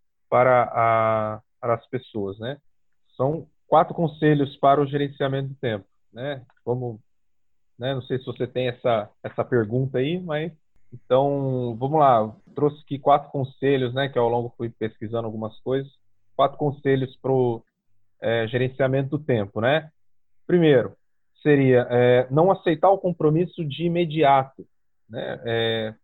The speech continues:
parar, pensar, olhar na agenda, ah,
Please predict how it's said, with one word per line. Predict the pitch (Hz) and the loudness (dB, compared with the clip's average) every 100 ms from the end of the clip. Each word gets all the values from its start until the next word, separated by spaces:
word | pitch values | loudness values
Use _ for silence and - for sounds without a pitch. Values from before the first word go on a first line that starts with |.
| _ | _
parar, | 117 120 156 156 151 | 2 6 6 4 2
pensar, | 127 120 - 147 147 139 139 | -4 -4 2 4 6 4 0
olhar | 123 123 131 | -4 0 0
na | 127 | 0
agenda, | 117 113 143 151 147 135 131 - _ _ - | -4 -4 -2 0 0 0 -2 -2 _ _ -4
ah, | 117 117 113 110 107 | -2 -2 -2 -4 -6